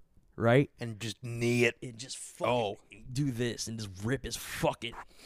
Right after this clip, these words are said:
Speaker 1: grab
Speaker 2: So
Speaker 1: him by
Speaker 2: here's
Speaker 1: his, his fucking hair and just fucking pull, rip the sides of his hair out.
Speaker 2: Here's what I think's gonna happen to you. I think you go for that kick.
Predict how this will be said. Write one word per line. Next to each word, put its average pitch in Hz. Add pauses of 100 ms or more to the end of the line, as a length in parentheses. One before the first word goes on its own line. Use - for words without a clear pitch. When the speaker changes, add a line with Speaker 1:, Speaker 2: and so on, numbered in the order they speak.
(400)
Speaker 1:
grab 147
Speaker 2:
So 180
Speaker 1:
him 175
by 247
Speaker 2:
here's 131
Speaker 1:
his, 123
his 123
fucking 131
hair 131 (340)
and 117
just 120
fucking 113
pull, 123
rip 120
the -
sides 123
of 101
his 95
hair 113
out. 117
Speaker 2:
Here's 202
what 160
I 131
think's 113
gonna 104
happen 92
to 82
you. 90 (2500)
I 131
think 117
you 113
go 113
for 107
that 95
kick. 127